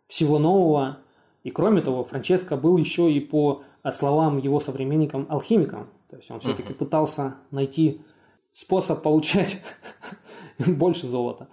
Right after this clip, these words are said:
Speaker 1: Э, герцог Франческо де Медичи интересовался алхимией и, как полагают, экспериментировал с фарфором в течение нескольких лет. И вот в тысяча пятьсот семьдесят четвертом году Франческо все-таки удается получить такой материал, и он открывает две первые фабрики, э,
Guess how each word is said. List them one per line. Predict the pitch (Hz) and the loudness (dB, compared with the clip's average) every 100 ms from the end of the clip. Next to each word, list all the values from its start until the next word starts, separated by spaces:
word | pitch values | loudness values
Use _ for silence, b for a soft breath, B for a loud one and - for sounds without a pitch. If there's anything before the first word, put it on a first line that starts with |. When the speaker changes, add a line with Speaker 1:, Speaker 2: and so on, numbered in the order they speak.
| - | -2
Speaker 1:
Э, | 147 139 | 0 2
герцог | 131 247 - - | 2 0 0 -2
Франческо | - - 208 - 165 143 139 147 | -2 0 -2 2 2 4 2 0
де | 135 | 2
Медичи | 170 240 190 156 127 123 190 185 | 4 4 2 0 -2 -4 -12 -4
интересовался | 160 143 160 220 - 165 | -2 0 2 2 2 0
алхимией | 156 240 175 123 | 0 2 4 2
и, | 123 | 0
как | 160 - | -2 0
полагают, | 160 156 185 165 | 0 2 2 2
экспериментировал | 135 - 151 151 180 160 143 | -2 -2 2 2 4 2 2
с | |
фарфором | - 139 202 208 151 | -2 -2 0 2 0
в | - | -2
течение | 135 185 165 | -2 2 4
нескольких | 156 156 139 - - | 4 0 -6 -6 -4
лет. | 143 127 - _ - | 0 0 -4 _ -4
И | 156 | 0
вот | 175 202 | 2 0
в | 202 | 0
тысяча | 220 208 175 | 0 2 0
пятьсот | 165 156 196 | 0 0 0
семьдесят | 185 160 - | 0 -2 0
четвертом | 180 170 147 | 0 0 0
году | 139 160 269 285 285 - _ - | 0 2 2 2 -2 -14 _ -10
Франческо | - 156 185 - | -2 0 0 0
все-таки | 139 165 139 - | 0 0 -2 0
удается | 139 151 151 147 | 2 4 2 0
получить | - 135 - 143 - - 147 | -2 -2 -2 -10 -12 -18 -10
такой | 143 156 | -6 -2
материал, | 143 139 151 220 220 | -2 0 2 4 2
и | 160 | 2
он | 190 | 2
открывает | 156 - 147 160 156 - - | 2 2 2 4 2 0 -10
две | 131 156 202 202 | -2 2 2 2
первые | - 165 143 131 | 0 2 2 2
фабрики, | 170 170 143 139 123 - _ - | 0 0 0 -4 -6 -12 _ -8
э, | 135 131 127 | -6 -4 -8